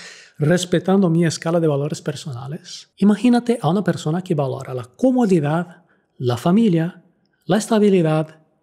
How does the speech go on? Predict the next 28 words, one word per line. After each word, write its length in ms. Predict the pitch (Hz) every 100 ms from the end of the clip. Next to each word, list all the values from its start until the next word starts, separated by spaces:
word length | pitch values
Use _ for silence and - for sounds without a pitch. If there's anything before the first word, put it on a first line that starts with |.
| _
y 80 | 208
el 120 | 214
ocio. 360 | 175 - - - _ _ _ - - _
Ahora 180 | 247 294
imagina 500 | 285 - 220 226 226
que 80 | 156
esta 160 | 143
misma 240 | 139 160 208
persona 360 | 220 233 208
tiene 240 | 196 143 156
el 100 | 170
sueño 400 | - 226 147 -
no 160 | 180 202
realizado 560 | 143 127 147 170 175
de 100 | 170
abrir 260 | 143 190 233
una 460 | 202 165 156 147 147
galería 460 | 190 202 226 233
de 140 | 175 120
arte. 360 | 113 - _ _
Desde 220 | 165 175
el 140 | 151 -
principio, 420 | 117 - - 165
empezar 380 | 165 165 214 220
este 160 | 220
tipo 180 | 175 180
de 80 | 160
negocio 420 | 139 180 190 202